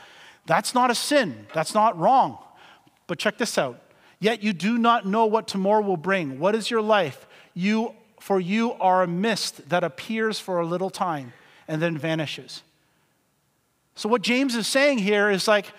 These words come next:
don't just assume that what you have and what you do right now will exist tomorrow or the next day. It's not to live in fear. Instead, verse fifteen, you ought to say,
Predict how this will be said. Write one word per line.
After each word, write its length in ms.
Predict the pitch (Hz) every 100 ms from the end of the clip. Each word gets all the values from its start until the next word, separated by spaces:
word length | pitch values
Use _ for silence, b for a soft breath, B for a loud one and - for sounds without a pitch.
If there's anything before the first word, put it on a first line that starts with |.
| B B B
don't 240 | 202 247 285
just 200 | 277 269
assume 720 | 233 - 294 294 247 214 196 B B
that 300 | 220 220 -
what 220 | 165 262 240
you 160 | 262
have 480 | 170 262 285 269 214
and 160 | 208 214
what 160 | 240
you 120 | 220
do 340 | 180 220 294 262
right 300 | 196 208 202
now 480 | 208 247 208 214 208 B
will 220 | 214 233 226
exist 560 | 170 202 277 - - - b b b _ _
tomorrow 380 | - 226 285 285
or 80 | 214
the 80 | 208
next 260 | 247 277 -
day. 180 | 160 135
It's 120 | -
not 180 | 302 311
to 80 | 269
live 200 | 240 202
in 100 | 165
fear. 540 | - 302 247 214 262 - _ _ b b b b b b _ _ _ -
Instead, 760 | 254 - - 339 277 311 285 - - -
verse 220 | 165 269
fifteen, 640 | - 320 - 311 294 170 123
you 200 | 170 277
ought 260 | 247 302 -
to 100 | 240
say, 480 | - 208 156 123